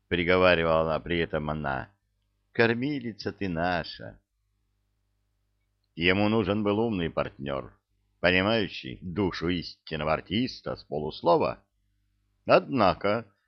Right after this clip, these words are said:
буренка, как перед этим и Вася, флегматично жевала траву на выгоне,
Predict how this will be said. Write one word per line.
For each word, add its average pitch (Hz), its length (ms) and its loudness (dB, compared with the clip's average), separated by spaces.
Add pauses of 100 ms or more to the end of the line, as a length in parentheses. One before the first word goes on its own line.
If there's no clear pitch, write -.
(120)
буренка, 113 880 2
как 90 280 2
перед 87 260 2
этим 82 360 -2
и 78 60 -2
Вася, 71 540 -4 (560)
флегматично 123 920 0
жевала 113 500 2
траву 95 340 0
на 117 120 -2
выгоне, 76 640 -2